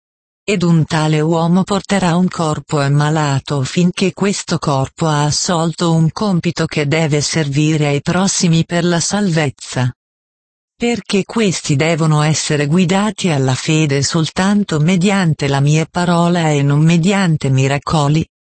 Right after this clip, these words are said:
come l'improvvisa guarigione d'un corpo malato, benché faccia succedere anche tali miracoli, quando la forza di una forte fede deve essere con ciò dimostrata,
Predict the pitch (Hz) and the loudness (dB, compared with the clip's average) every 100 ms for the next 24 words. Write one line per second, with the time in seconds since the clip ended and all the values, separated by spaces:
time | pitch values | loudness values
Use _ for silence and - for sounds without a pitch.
0 | _ _ - 165 170 165 160 170 160 156 | _ _ -6 0 2 4 4 4 2 0
1 | 139 127 143 147 135 135 127 135 151 139 | -2 0 2 2 0 -2 -2 0 0 0
2 | 165 165 165 156 175 175 - 160 147 143 | 0 2 2 2 2 0 0 -2 -2 -4
3 | 147 143 151 151 135 127 151 160 _ _ | -2 0 0 0 -2 -2 -4 -6 _ _
4 | _ 170 180 180 - 202 185 - 196 - | _ -4 0 2 0 -2 -2 -2 -2 -2
5 | 190 160 - 151 - 147 135 143 160 156 | -2 -2 -4 -4 -4 -2 0 0 0 0
6 | 143 143 - 175 - 156 175 180 180 156 | 2 0 0 -4 -2 0 2 4 2 0
7 | - 165 143 151 - _ _ _ _ - | -2 0 2 0 -2 _ _ _ _ -4
8 | 202 190 170 170 170 202 196 165 - 160 | 0 2 2 0 -2 -2 -2 -2 -4 -2
9 | 139 139 147 143 - 185 190 - 156 - | 0 2 2 0 -2 -2 -2 -2 -4 0
10 | 156 156 139 135 160 165 147 143 147 - | 0 0 0 0 0 0 0 0 -2 -2
11 | 147 143 - 156 151 - 190 165 190 180 | -2 -2 0 0 0 0 0 2 2 2
12 | 175 - 151 143 139 151 | 0 -4 -2 -2 -2 -4